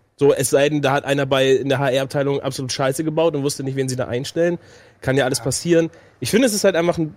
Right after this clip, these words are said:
Speaker 1: das, was du auch sagst, er ist ja diese, diese Person, ist er, das sind zehn Jahre.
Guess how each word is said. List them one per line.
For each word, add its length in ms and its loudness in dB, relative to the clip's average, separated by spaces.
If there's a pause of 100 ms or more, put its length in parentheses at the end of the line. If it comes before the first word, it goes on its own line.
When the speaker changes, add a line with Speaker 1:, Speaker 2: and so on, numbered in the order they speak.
(140)
Speaker 1:
das, 160 0
was 140 0
du 80 0
auch 40 0
sagst, 240 2
er 140 2
ist 100 0
ja 120 6
diese, 260 -2
diese 220 -4
Person, 320 2
ist 100 0
er, 80 -2
das 100 -2
sind 160 -4
zehn 240 0
Jahre. 380 0